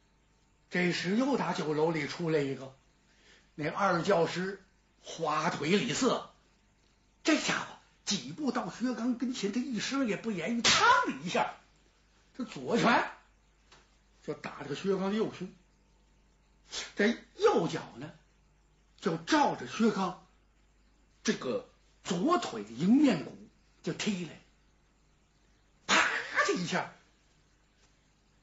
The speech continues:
这拳脚相加，你躲上顾不了下，躲下了顾不了上面。哎，这还真出乎薛刚意料之外。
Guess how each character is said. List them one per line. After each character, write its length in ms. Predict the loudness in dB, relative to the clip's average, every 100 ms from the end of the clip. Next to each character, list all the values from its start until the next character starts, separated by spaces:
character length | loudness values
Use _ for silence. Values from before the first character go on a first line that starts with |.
| _ _ _ _
这 100 | -14
拳 280 | -8 -2 0
脚 160 | 2 0
相 220 | 0 0
加， 260 | 0 -2 -8 _ _ _ _ _ _ -2
你 160 | 0
躲 240 | 2 2 0
上 240 | 0 0
顾 120 | -2
不 60 | -6
了 120 | -6
下， 180 | -8 -8 -10 _ -20 -14 -2
躲 180 | 0
下 200 | 2 4
了 60 | 2
顾 140 | 0
不 60 | -2
了 140 | -2
上 160 | -2 -2
面。 160 | -2 -10 _ _ _ _ _ _ _ _ _ 0
哎， 440 | 4 4 2 -6 -18 _ _ _ _ _ _ _ _ 0
这 160 | 2
还 120 | 4 4
真 360 | 6 8 6
出 400 | 4 0 -2 -4
乎 220 | -6 -6
薛 200 | -4 -4 -4
刚 260 | -4 -4
意 100 | -6
料 160 | -8 -10
之 140 | -12
外。 240 | -12 -14